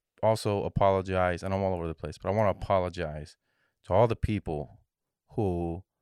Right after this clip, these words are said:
I got in arguments with in my head. You don't know who you are, and you'll never know. But there was times where I hated you 'cause you wrote something on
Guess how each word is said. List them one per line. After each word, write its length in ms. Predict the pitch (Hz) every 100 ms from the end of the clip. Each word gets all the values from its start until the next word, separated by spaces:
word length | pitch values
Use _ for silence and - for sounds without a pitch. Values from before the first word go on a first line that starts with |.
| _ _
I 120 | 87 98
got 140 | 98
in 80 | 92
arguments 640 | 82 90 85 85 82 -
with 220 | 82 80
in 120 | 95 85
my 160 | 82
head. 360 | 76 78 71 - _ _ -
You 120 | 87
don't 100 | 110
know 120 | 131
who 120 | 131
you 180 | 143 147
are, 380 | 147 151 156 156 _ _ _ _ _ _ _ -
and 120 | 82
you'll 100 | 87
never 300 | 135 165 135
know. 340 | 101 78 73 - _ _ _ _ _ _ -
But 220 | 82 -
there 240 | 92 95
was 160 | 113 117
times 680 | - 139 127 104 87 85 - _ _ _ _ _
where 120 | 90 87
I 80 | 87
hated 520 | - 107 107 90 -
you 260 | 78 69 - _ _ _ _ _ -
'cause 160 | 82
you 120 | 87
wrote 340 | 85 95 92 92
something 440 | - 87 92 85
on 220 | 80 80